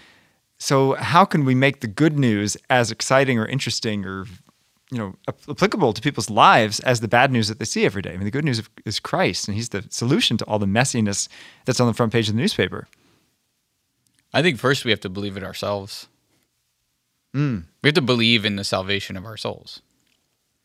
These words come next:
Speaker 2: Because then that shields us a bit from the rest of the mess. Because there's so much hope in that.
Speaker 1: Hmm.
Speaker 2: But hope isn't a strategy, right?
Speaker 1: Well, but it might be.
Speaker 2: But it's, it's part of it,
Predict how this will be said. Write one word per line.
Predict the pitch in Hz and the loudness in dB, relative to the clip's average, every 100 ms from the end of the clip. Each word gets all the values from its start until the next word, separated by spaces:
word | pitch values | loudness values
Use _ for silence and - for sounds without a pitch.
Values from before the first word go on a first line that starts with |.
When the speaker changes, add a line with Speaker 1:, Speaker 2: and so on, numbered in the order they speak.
| _ _ _ _ _ - _ - | _ _ _ _ _ -20 _ -4
Speaker 2:
Because | 135 143 | 2 4
then | 147 | 6
that | 143 127 | 4 2
shields | - 151 139 | 4 4 4
us | 110 - | 0 -4
a | 98 | -2
bit | 98 - | -2 -4
from | - 104 95 95 95 _ _ _ _ _ _ _ - | -4 -4 -4 -10 -14 _ _ _ _ _ _ _ -6
the | - | -2
rest | 110 - | 0 -2
of | 95 | -10
the | |
mess. | 92 95 - - - - _ _ _ _ _ _ _ _ _ | -8 -8 -8 -14 -16 -18 _ _ _ _ _ _ _ _ _
Because | 117 120 | -6 -4
there's | 117 | -2
so | 143 | -4
much | 104 | -4
hope | - 120 | -6 -8
in | 80 | -8
that. | 87 - _ _ _ | -16 -20 _ _ _
Speaker 1:
Hmm. | 180 110 _ _ _ _ _ _ _ | -4 -4 _ _ _ _ _ _ _
Speaker 2:
But | 165 | 6
hope | 185 214 | 6 4
isn't | 160 131 | 0 0
a | |
strategy, | 101 - 87 - - 50 | -4 -6 -8 -10 -20 -18
right? | 50 _ _ _ _ - - - - - - - 359 | -18 _ _ _ _ -20 -20 -20 -20 -20 -20 -20 -6
Speaker 1:
Well, | - 233 | -2 0
but | 180 | 2
it | 156 | 4
might | 175 302 | 4 2
be. | 98 95 110 120 _ _ _ | -4 -6 -12 -18 _ _ _
Speaker 2:
But | 143 131 | 4 4
it's, | - - _ | 0 -10 _
it's | 120 - | -4 -4
part | - 156 113 | 2 4 4
of | 85 | -2
it, | - | -10